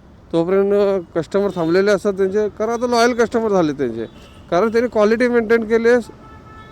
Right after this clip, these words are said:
स्वच्छता मेंटेन केली. त्यांच्या गाडीमध्ये कधीच तुम्हाला अशी घाण दिसणार नाही. क्वालिटी तर एक नंबर आहे.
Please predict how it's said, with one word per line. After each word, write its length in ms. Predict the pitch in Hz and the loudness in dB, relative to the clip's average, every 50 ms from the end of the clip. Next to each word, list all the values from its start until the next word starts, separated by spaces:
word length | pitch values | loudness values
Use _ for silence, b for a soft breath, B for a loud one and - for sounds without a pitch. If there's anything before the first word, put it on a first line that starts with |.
| - - - - - - - - - - - - - - - - - - | -20 -20 -20 -20 -20 -20 -20 -20 -20 -20 -20 -20 -20 -20 -20 -20 -10 -6
स्वच्छता 400 | 175 165 - 220 226 214 240 240 | -6 -2 0 2 2 2 2 2
मेंटेन 360 | 233 226 220 196 226 226 214 | 2 2 0 0 0 0 0
केली. 220 | 208 226 214 220 | 0 0 2 2
त्यांच्या 240 | 220 214 214 208 226 | 0 0 0 2 2
गाडीमध्ये 460 | 208 208 196 196 208 214 214 202 220 196 | 4 4 4 4 4 2 0 0 -2 0
कधीच 280 | 220 208 190 214 208 - | 0 0 0 0 -2 -4
तुम्हाला 280 | 220 214 214 220 220 214 | -4 -2 0 0 0 0
अशी 160 | 190 180 202 | -2 -2 -6
घाण 260 | 156 156 156 170 185 | -6 -2 0 0 0
दिसणार 360 | 185 190 175 170 190 185 180 | 2 0 0 0 0 0 0
नाही. 160 | 175 185 190 190 - - - - - - - - - - - - - - - - - - - - - - - - - - - - - - - 165 160 - | 0 -2 -4 -6 -8 -16 -20 -20 -20 -20 -20 -20 -20 -20 -20 -20 -20 -20 -20 -20 -20 -20 -20 -20 -20 -20 -20 -20 -20 -20 -20 -20 -18 -12 -12 -12 -4 0
क्वालिटी 340 | 190 185 185 196 214 208 226 | 2 2 4 4 4 2 2
तर 140 | 220 226 214 | 2 2 4
एक 160 | 208 196 180 | 4 4 2
नंबर 300 | 180 175 151 123 107 107 | 2 0 -2 -2 -4 -6
आहे. 180 | 104 - - | -8 -10 -14